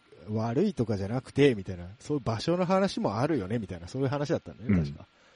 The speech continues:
Speaker 2: で、
Speaker 1: うん。
Speaker 2: 僕とヒゲさん、名指しでそれ言われたんですよ。
Speaker 1: あ、お、そうだっけ？
Speaker 2: そうそうそう。
Speaker 1: 名指しだっけ？
Speaker 2: 名指しでした、僕ら二人だけ。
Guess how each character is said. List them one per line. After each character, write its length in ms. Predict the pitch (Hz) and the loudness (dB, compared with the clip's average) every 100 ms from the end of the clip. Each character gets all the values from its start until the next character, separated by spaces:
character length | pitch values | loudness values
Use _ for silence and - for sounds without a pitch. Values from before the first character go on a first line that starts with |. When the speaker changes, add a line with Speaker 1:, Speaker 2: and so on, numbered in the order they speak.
| _ - | _ 2
Speaker 2:
で、 60 | 113 | 2
Speaker 1:
う 20 | |
ん。 160 | 101 - | 2 -4
Speaker 2:
僕 220 | 98 139 - | 2 4 6
と 80 | |
ヒ 100 | 135 | 6
ゲ 100 | 135 | 6
さ 120 | 139 104 | 6 6
ん、 40 | |
名 60 | 92 | 8
指 180 | 113 127 | 6 4
し 80 | |
で 100 | - | 2
そ 100 | 113 | 4
れ 60 | 113 | 8
言 80 | 98 | 8
わ 40 | |
れ 60 | 92 | 8
た 80 | 87 | 4
ん 60 | |
で 60 | - | 0
す 20 | |
よ。 80 | - _ _ _ _ _ _ _ _ | -10 _ _ _ _ _ _ _ _
Speaker 1:
あ、 200 | 151 151 - | -6 -6 -4
お、 200 | 147 196 | -4 -2
そ 160 | 185 294 | 2 2
う 20 | |
だ 80 | - | 2
っ 20 | - | -2
け？ 80 | - | 0
Speaker 2:
そ 180 | - 92 | 4 4
う 20 | |
そ 180 | - 78 | 2 -4
う 40 | |
そ 100 | - | -4
う。 40 | - | -4
Speaker 1:
名 40 | |
指 100 | 165 | -4
し 80 | 190 | -4
だ 60 | 180 | -4
っ 40 | - | -6
け？ 140 | - - | -18 -6
Speaker 2:
名 120 | 85 | 0
指 140 | 165 90 | 2 2
し 140 | - | 2
で 80 | 80 | 0
し 60 | - | -2
た、 80 | |
僕 220 | 73 80 82 | -4 0 0
ら 80 | |
二 160 | 76 - | 2 0
人 100 | 76 | 0
だ 100 | 71 | -2
け。 180 | - - | -6 -10